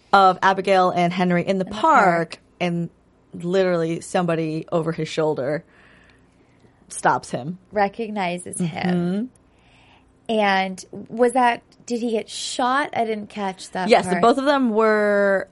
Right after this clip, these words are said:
Speaker 1: in
Speaker 2: One in
Speaker 1: war
Speaker 2: the leg.
Speaker 1: together. And he, the guy, the guy who stopped Henry got shot in the leg.
Speaker 2: Right.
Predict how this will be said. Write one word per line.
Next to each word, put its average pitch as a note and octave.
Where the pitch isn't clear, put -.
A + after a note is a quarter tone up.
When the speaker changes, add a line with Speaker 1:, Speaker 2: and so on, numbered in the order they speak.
Speaker 1:
in G#3
Speaker 2:
One A3+
in A3+
Speaker 1:
war A3
Speaker 2:
the B3
leg. F#3+
Speaker 1:
together. D#3+
And F3+
he, F3
the F3+
guy, F3+
the E3+
guy F#3+
who G#3
stopped F3+
Henry D#3+
got D#3+
shot F#3
in F3+
the F3
leg. E3+
Speaker 2:
Right. F3